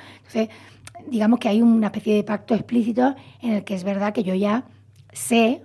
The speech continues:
porque además lo, lo he ido notando, lo he ido viendo en el tiempo, que me quieres. Pero que me quieras no significa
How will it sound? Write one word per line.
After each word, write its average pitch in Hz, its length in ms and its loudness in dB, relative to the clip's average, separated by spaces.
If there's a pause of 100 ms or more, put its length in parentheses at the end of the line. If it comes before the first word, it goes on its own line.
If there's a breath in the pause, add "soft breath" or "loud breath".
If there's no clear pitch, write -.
(160)
porque - 200 -16
además 170 180 -8
lo, 170 240 -10
lo 208 100 -8
he 185 40 -4
ido 170 120 -6
notando, 226 480 2
lo 220 80 0
he 180 60 -4
ido 180 120 -8
viendo 208 340 0
en 190 120 -4
el 196 100 -8
tiempo, 254 340 -2 (340 loud breath)
que 233 120 -2
me 208 100 2
quieres. 190 440 -8 (360 loud breath)
Pero - 380 -2 (120)
que 214 120 -4
me 196 140 -4
quieras 254 420 2
no 349 120 2
significa 262 580 -2